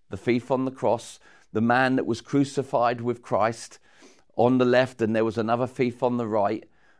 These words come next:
But also in the book of Luke, you can read about the fisherman, Peter. And so I started to meditate on this, think about this, pray this through. And I felt the Holy Spirit prompt me and say, "Look at some of the parallels." I said, "Okay,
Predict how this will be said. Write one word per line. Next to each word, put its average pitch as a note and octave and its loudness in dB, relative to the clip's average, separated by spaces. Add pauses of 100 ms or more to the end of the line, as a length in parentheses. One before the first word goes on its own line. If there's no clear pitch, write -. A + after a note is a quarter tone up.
But E3+ 0
also B3 4
in D#3+ 2
the C#3+ 2
book C#3+ 0
of B2+ 0
Luke, C3 2
you C#3 -2
can C#3 -4
read C#3+ 2
about C3 2 (300)
the C#3+ -4
fisherman, G2 -2
Peter. D3+ -2 (960)
And B2 -4
so D#3 4
I D3 4
started C3 0
to C#3 -4
meditate C#3+ 0
on G2+ -4
this, F#2+ -12 (400)
think A3+ 2
about G#2+ 0
this, F#2+ -10
pray F3 -8
this D3 -6
through. C#3+ 0 (680)
And F3 0
I G#3 2
felt - 6
the G#3 6
Holy F#3+ 6
Spirit E3 0
prompt G3 2
me C#3 2
and B2+ 0
say, C3+ 0 (240)
"Look C#4+ 0
at A3+ 4
some A3 -4
of G3+ 0
the G3 0
parallels." C3 -4
I A2+ -4
said, G#2 -4
"Okay, A#2 0